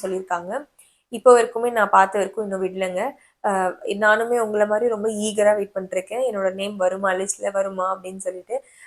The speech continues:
அஹ், வந்தா ஓகே தான். அஹ், ரொம்ப சந்தோஷமா இருக்கும். உம், ஏன்னா எல்லாரும் சொல்றாங்க கண்டிப்பா வரும்னு சொல்லிட்டு.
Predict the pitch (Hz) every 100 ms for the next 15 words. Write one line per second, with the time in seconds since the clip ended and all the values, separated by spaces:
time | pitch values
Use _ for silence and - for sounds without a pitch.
0 | - 208 190 185 185 196 247 240 226 220
1 | 214 220 - _ _ - 214 190 190 185
2 | 196 220 214 190 190 - 202 196 196 208
3 | 269 - 220 208 196 190 208 233 233 208
4 | 196 190 - 190 185 240 233 226 226 226
5 | 196 196 220 214 196 196 208 208 190 190
6 | 247